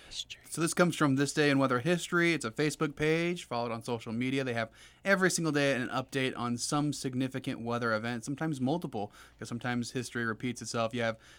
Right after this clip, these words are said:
Speaker 2: severe weather one day, then a hurricane comes through the next day. They talk about each instance that's pretty significant. Let's go with today, September third, nineteen seventy-nine. Hurricane David made landfall about twenty miles south of Melbourne, Florida, with ninety mile per hour winds. It was the first hurricane to strike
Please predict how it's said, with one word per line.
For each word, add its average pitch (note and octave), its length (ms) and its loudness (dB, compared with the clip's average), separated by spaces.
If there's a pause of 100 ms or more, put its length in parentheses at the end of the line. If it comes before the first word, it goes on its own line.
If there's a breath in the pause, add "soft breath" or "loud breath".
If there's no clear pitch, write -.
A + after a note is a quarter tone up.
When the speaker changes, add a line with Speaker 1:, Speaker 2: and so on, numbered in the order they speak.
Speaker 2:
severe C#3 240 2
weather C3+ 160 2
one D#3+ 200 4
day, D#3 220 4
then C#3+ 100 2
a C#3 40 0
hurricane C3 420 2
comes A#2 220 -2
through A#2 100 -4
the A#2+ 80 -2
next A#2 220 -4
day. A#2+ 180 2
They A2+ 140 -2
talk A2+ 200 -2
about G#2+ 300 -2
each C3+ 300 -4
instance B2 420 -2
that's A2 160 -4
pretty C3 260 -2
significant. A2+ 640 -6
Let's C#3 160 -2
go G3 120 4
with E3 120 4
today, D3 300 2
September C#3 380 0
third, E3 420 6 (280 loud breath)
nineteen D#3+ 480 4
seventy-nine. C3+ 540 2
Hurricane C3 440 4
David B2 340 0
made A#2+ 200 0
landfall C3 420 2
about B2 200 2
twenty F#3+ 240 -2
miles D#3+ 280 4
south D#3+ 280 6
of B2+ 80 0
Melbourne, B2+ 480 2
Florida, F3+ 480 8 (300 loud breath)
with C3+ 180 0
ninety D3+ 480 2
mile C#3+ 300 4
per C3 180 0
hour B2 220 4
winds. C#3+ 400 2
It A#2 80 -2
was A#2 180 -4
the G#2 140 -6
first G3+ 300 2
hurricane D#3+ 440 4
to B2+ 140 -2
strike E3+ 320 0